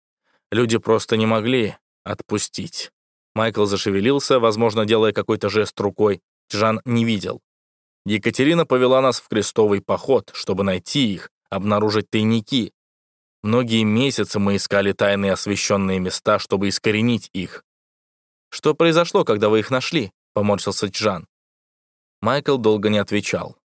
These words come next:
«Пришлось пойти на жертвы»,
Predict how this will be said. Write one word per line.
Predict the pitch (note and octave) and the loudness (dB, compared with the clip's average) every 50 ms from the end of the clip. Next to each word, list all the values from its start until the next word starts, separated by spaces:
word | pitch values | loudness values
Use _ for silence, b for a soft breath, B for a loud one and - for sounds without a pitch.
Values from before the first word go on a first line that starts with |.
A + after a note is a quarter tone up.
| _ _ _ _ _ _ _ _ _ _ _ _ _ _ _ _ _ _ _ | _ _ _ _ _ _ _ _ _ _ _ _ _ _ _ _ _ _ _
«Пришлось | - G2 F#2+ F2+ - - - F#2+ G#2 B2 - - - - - _ _ _ _ - | -4 -2 -2 -2 -4 -2 0 0 0 0 -2 -6 -14 -16 -20 _ _ _ _ -4
пойти | - C3 C3 A2+ _ _ - - F#2 F#2 F2 - _ _ _ _ _ _ _ _ _ _ _ _ _ - | -4 -4 -4 -4 _ _ -10 -8 -8 -8 -8 -12 _ _ _ _ _ _ _ _ _ _ _ _ _ -8
на | G2 G2+ G2 | -6 -4 -4
жертвы», | F#2 F2+ F2 - F2 - - - - - - - | -4 -4 -6 -6 -8 -8 -12 -16 -16 -14 -14 -16